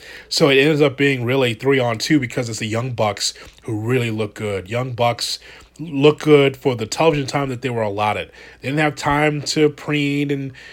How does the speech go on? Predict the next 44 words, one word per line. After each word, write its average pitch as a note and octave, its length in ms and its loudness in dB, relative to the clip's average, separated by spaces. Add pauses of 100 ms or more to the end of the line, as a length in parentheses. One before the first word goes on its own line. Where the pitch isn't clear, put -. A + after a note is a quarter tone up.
(140)
and B2 120 -8
do C#3 140 2
the, C3+ 160 2
some C#3+ 220 -2
of C#3 40 -4
the C3+ 100 0
other B2+ 100 -2
nonsense. B2+ 540 -2
They C3 100 -4
were B2 80 -4
really C#3 200 2
focused C3+ 540 -2
on B2 200 -4
the A2 60 -8
time D3+ 520 -4
that A#2+ 100 -6
was A2+ 160 -6
given, B2+ 440 0 (360)
uh, G#2+ 200 -4
because A#2 260 -4
it's A2+ 120 -8
television, A2+ 760 0 (240)
and A2+ 100 -8
they C3+ 80 0
work C#3 220 2
quickly, A2 580 -4
uh, B2+ 300 -4
against A#2+ 340 -4
Ortiz, B2+ 460 -4
Santana, A#2+ 420 -4
and G#2+ 220 -10
Chris - 180 -8
Jericho. G#2+ 560 -4 (320)
Jericho's C3+ 480 0
getting B2+ 300 -2
that, A#2 320 -4
um, G#2+ 380 -4 (360)
that A#2 180 -4
elbow C3 220 4
over, A#2 400 0
isn't A2 240 -6
he? C#3 320 -8
I A#2+ 80 -12
mean, A2 500 -6